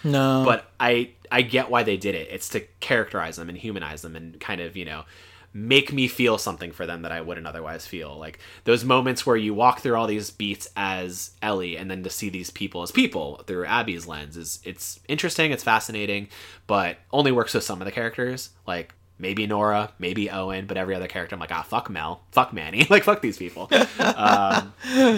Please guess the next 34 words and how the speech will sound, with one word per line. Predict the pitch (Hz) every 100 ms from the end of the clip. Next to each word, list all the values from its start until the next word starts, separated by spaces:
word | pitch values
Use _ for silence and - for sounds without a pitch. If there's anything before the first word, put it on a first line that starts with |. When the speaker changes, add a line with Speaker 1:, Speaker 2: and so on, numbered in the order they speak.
| 208 202 185 -
Speaker 1:
Oh, | 254 220
Manny. | 147 151 156 156 151
Speaker 2:
Yeah. | 123
Speaker 1:
And | 95
that, | 143 139 - -
that | 127 -
sniper | - - - 143 143 147 156 143
fight | 143 139 135 135
that | 127
made | 123 135
me | 123
so | 110 - - 156 139 139
fucking | - 143 139 143 131
mad. | 117 120 123
Speaker 2:
Yep. | 107 -
Speaker 1:
Jesus | - 165 151 127 113
Christ. | - - 143 135 135 123 113 - _ - - -
I |
hated | 131 - 147 151 147 127
that. | 110 104 156 - 165
Speaker 2:
<laughs> | 135
Speaker 1:
I | 143
felt | 180
like | 180 185
I | 180
was | 151
personally | - 151 147 143 135 120
being | 113 113
attacked | 113 110 104
during | 113 101
Speaker 2:
Yeah. | 110
Speaker 1:
that |
fight. | - 104 214 226
Speaker 2:
<laughs> | -